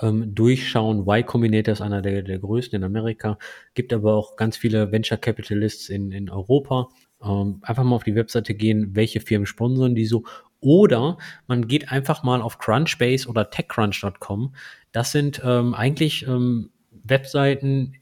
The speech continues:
mit, äh, ja, digitale Newspaper, digitale Zeitungen.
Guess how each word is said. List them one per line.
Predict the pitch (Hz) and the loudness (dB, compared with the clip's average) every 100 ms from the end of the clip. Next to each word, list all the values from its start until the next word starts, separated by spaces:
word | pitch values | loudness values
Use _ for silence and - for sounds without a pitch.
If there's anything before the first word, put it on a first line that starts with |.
| _ | _
mit, | 113 113 113 - | -2 -2 -4 -10
äh, | 113 107 104 | -6 -4 -2
ja, | 107 | 0
digitale | 101 131 160 131 113 | 0 0 2 4 4
Newspaper, | 107 120 165 - 156 160 156 | 4 2 -2 -2 0 0 -2
digitale | 131 135 127 113 107 | -4 -2 0 0 -2
Zeitungen. | - 107 - 151 156 | -6 -8 -6 -8 -8